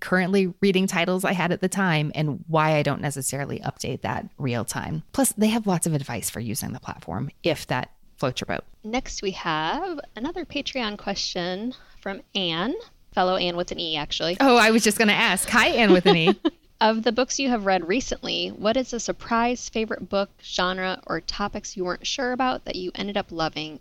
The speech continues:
Speaker 2: and how did it end up on your T B R list in the first place?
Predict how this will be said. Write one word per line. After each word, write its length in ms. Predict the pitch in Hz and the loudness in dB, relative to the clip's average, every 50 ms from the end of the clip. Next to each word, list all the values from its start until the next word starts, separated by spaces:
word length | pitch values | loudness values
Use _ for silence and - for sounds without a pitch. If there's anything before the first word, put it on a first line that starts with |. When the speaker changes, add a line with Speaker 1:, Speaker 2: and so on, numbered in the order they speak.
| - - | -14 -14
Speaker 2:
and 100 | 185 - | -14 -12
how 300 | - - - 170 180 190 | -10 -6 -4 -4 -4 -4
did 160 | 214 202 196 | -4 -6 -6
it 100 | - - | -6 -6
end 160 | 175 170 - | -4 -4 -6
up 140 | 156 160 - | -6 -6 -8
on 140 | - 156 160 | -10 -10 -10
your 100 | - 156 | -10 -8
T 220 | - - - 185 | -10 -8 -8 -6
B 120 | 185 180 180 | -6 -4 -4
R 160 | 156 156 156 | -4 -4 -4
list 340 | 151 - 160 160 - - - | -6 -8 -8 -10 -12 -12 -14
in 120 | - 175 | -14 -12
the 80 | 175 180 | -12 -8
first 300 | - 247 285 - - - | -6 -6 -6 -6 -8 -8
place? 440 | - - - - - - - - | -8 -8 -8 -10 -12 -14 -16 -18